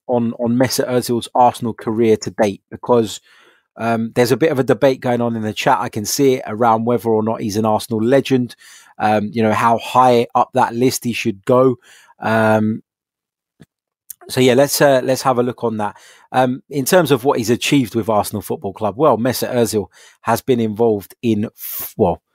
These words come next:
I say has been involved. Let's, let's discount the, the twenty twenty-one, although he was part of this, part of the, um, part of the picture, I guess, in some way. Um, eh,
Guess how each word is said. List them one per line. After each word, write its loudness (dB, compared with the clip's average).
I 4
say 4
has 2
been 2
involved. 0
Let's, -2
let's 0
discount -4
the, -4
the -8
twenty -2
twenty-one, -4
although 2
he 4
was -2
part 0
of -6
this, -16
part 0
of -10
the, 0
um, -4
part 2
of -6
the -6
picture, -6
I -6
guess, -2
in -6
some 0
way. 0
Um, 0
eh, -10